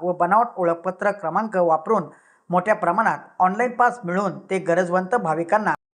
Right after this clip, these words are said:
प्रति व्यक्ती दोनशे रुपये दराचा देणगी पास प्रति व्यक्ती सातशे रुपये ते एक हजार रुपये या दराने विकून बनावट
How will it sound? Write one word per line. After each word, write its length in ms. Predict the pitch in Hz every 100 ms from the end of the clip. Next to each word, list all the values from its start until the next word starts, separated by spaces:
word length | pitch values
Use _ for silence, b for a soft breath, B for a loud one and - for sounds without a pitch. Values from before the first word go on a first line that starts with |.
| _ -
प्रति 240 | 180 180
व्यक्ती 400 | 180 175 - 233 165 - - _
दोनशे 360 | 175 202 196 240
रुपये 220 | 254 269
दराचा 360 | 185 180 185
देणगी 340 | 202 170 165 170
पास 360 | 220 196 - - -
प्रति 240 | 208 240
व्यक्ती 320 | 233 240 254
सातशे 420 | - 180 - -
रुपये 340 | 190 202 185 156 -
ते 60 | 214 - 202
एक 220 | 202 170
हजार 180 | 160 170
रुपये 340 | 170 226 180 170 165
या 120 | 196
दराने 360 | 220 233 254
विकून 400 | 202 156 208 170 147 B B B
बनावट 360 | 180 220 254